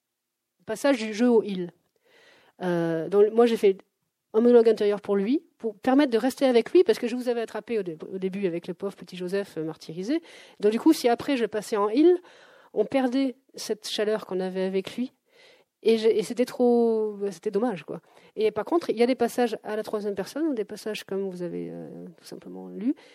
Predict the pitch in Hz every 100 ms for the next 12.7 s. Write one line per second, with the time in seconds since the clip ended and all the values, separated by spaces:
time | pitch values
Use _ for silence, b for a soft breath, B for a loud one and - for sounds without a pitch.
0 | b _ 233 202 - 330 240 208 233 240
1 | 202 - 208 - 269 - - 196 196 214
2 | 190 226 269 _ _ _ - 190 190 180
3 | 180 190 196 190 180 170 _ _ 170 170
4 | _ b b b - 220 196 220 220 214
5 | 240 254 247 302 311 226 240 294 294 _
6 | _ _ _ _ _ 202 220 208 202 214
7 | 285 254 196 202 214 185 180 262 269 185
8 | 165 170 175 160 180 185 160 156 139 _
9 | _ _ _ 156 160 151 165 165 156 139
10 | 160 165 165 160 160 160 143 - - 165
11 | 151 208 269 220 233 175 170 190 302 B
12 | B B B - 208 220 202